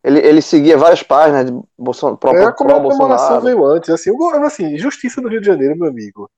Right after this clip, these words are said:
Speaker 2: É, <laughs> é brincadeira, né? O Rio de Janeiro é,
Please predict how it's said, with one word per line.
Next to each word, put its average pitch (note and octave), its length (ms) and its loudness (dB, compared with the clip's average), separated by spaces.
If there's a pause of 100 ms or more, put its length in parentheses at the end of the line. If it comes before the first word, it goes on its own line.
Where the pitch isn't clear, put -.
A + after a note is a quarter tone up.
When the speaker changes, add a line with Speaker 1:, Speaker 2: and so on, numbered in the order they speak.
(720)
Speaker 2:
É, G#2+ 680 -10 (680)
<laughs> - 300 -16 (1200)
é C4+ 180 -10
brincadeira, B3 680 -2
né? B2+ 160 -12
O B2+ 260 -14
Rio D3+ 160 -4
de E3+ 100 -6
Janeiro C3+ 320 -2
é, D3+ 220 0